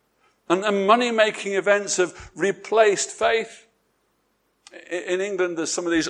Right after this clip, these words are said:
old church buildings. And I'm sure in times there were places of great faith because great money was invested to build those buildings. And now they've got a problem. The, the roof is falling down and they need to build a new roof.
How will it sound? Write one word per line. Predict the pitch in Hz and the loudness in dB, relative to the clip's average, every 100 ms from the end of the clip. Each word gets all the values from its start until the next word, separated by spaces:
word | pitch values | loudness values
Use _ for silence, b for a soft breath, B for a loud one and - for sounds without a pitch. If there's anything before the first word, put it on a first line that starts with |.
| - | 4
old | 165 170 165 160 | 4 4 2 -2
church | - 180 170 160 - | -6 -2 0 -2 -4
buildings. | 165 165 151 143 123 - - _ _ _ _ _ _ _ b b b b | 0 0 0 -4 -6 -12 -16 _ _ _ _ _ _ _ b b b b
And | - | -6
I'm | 151 | -6
sure | 151 - 180 170 160 | -4 0 4 6 6
in | 165 151 | 4 0
times | - 160 156 143 | -2 -2 -2 -4
there | 147 147 | -2 0
were | 143 135 | 0 -2
places | 139 156 160 151 135 | -2 -2 -2 -2 -6
of | 131 123 | -8 -4
great | 156 156 | -2 -2
faith | - 151 135 - | -2 -2 -2 -6
because | 131 - 139 123 - B B | -10 -4 -2 -2 -8 B B
great | 117 143 190 170 | -6 2 2 2
money | 147 165 156 | -2 -2 -2
was | 151 139 | -2 -4
invested | 123 135 151 - 143 - | -4 -2 -2 -4 -8 -6
to | 127 | -8
build | - 151 175 165 | -6 0 2 4
those | 147 139 - | 4 2 0
buildings. | 135 135 127 131 110 - - B B B | 0 0 0 -6 -8 -14 -14 B B B
And | 160 | -2
now | 190 220 | 2 2
they've | 202 | 2
got | 196 | 2
a | 190 | 0
problem. | 185 208 190 175 131 - _ _ _ _ _ _ - | 0 -4 -2 -6 -10 -16 _ _ _ _ _ _ -4
The, | 180 | 2
the | 175 | 4
roof | 180 185 226 - | 4 2 0 -2
is | 190 - | -4 -2
falling | 190 175 170 | 0 0 -2
down | 160 185 190 170 | -2 -2 0 -2
and | 143 | -4
they | 151 | -4
need | 170 208 | -4 -6
to | 196 170 | -4 -4
build | 170 202 190 | 2 2 2
a | 175 | 0
new | 185 185 | -2 -2
roof. | 196 220 190 - - | 2 2 0 -8 -20